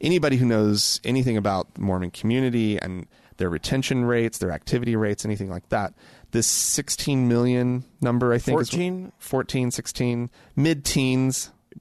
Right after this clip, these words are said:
Speaker 1: of millions
Speaker 2: Of members.
Speaker 1: of members, um, that they're reporting right now. Uh, that's a stretch.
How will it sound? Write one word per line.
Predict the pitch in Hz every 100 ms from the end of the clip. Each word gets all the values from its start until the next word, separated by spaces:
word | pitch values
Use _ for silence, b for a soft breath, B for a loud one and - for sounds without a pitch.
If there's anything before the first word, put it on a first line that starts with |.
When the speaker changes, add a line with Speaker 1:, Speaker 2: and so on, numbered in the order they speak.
| -
Speaker 1:
of | - 113
millions | 117 113 113 113 117 - -
Speaker 2:
Of | 120 107
members. | 107 101 104
Speaker 1:
of | 110 110 107 113
members, | 113 110 110 107 107 107 - -
um, | 104 101 98 98
that | 101
they're | 110
reporting | 101 98 107 101
right | 95 90
now. | 95 92 - B B B B _ _ _ _
Uh, | - - 110 - - - - - -
that's | - 180 185
a | 160
stretch. | - - 107 - - -